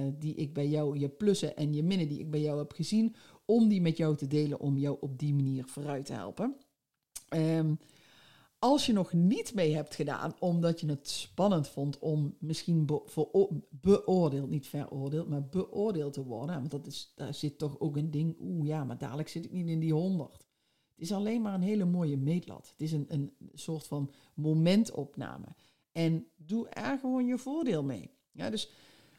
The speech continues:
als je je nog niet hebt, eh, ingeschreven en je hebt nog nooit meegedaan, zorg dan dat je volgend jaar gewoon lekker meedoet. Ga, eh, jezelf eens uitdagen om,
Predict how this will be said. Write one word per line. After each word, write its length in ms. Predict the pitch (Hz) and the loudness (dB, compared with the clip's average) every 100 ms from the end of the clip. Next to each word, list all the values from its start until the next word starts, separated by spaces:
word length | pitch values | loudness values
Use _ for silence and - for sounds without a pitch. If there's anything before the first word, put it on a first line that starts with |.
| _ _ | _ _
als 220 | 254 294 | 0 2
je 120 | 240 | 2
je 120 | 202 | 2
nog 140 | 175 165 | 2 0
niet 160 | 220 | -2
hebt, 260 | 226 208 - | -2 -4 -2
eh, 400 | 202 190 185 180 - | 0 0 0 -2 -2
ingeschreven 580 | 214 208 - 196 196 190 | 0 0 0 0 0 0
en 40 | |
je 80 | 156 | 0
hebt 100 | - | 2
nog 120 | 160 | 4
nooit 260 | 190 190 - | 6 4 2
meegedaan, 500 | 185 220 208 196 208 | 2 2 2 0 -2
zorg 200 | 277 294 | -4 -4
dan 100 | 262 | -4
dat 120 | 262 | -4
je 80 | 233 | -4
volgend 320 | 269 277 254 | 0 2 2
jaar 160 | 240 226 | 2 2
gewoon 180 | 226 | 2
lekker 240 | 226 233 165 | 2 2 2
meedoet. 380 | 190 196 - - | 4 2 -2 -4
Ga, 400 | 220 254 269 269 - _ _ _ - | 0 2 2 0 -8 _ _ _ -2
eh, 180 | 165 160 | 2 4
jezelf 380 | 190 214 247 | 4 4 4
eens 220 | 185 165 - | 2 -2 2
uitdagen 760 | 240 233 233 226 226 214 - | 2 4 2 2 0 -2 4
om, 400 | 208 214 214 214 | 6 8 6 2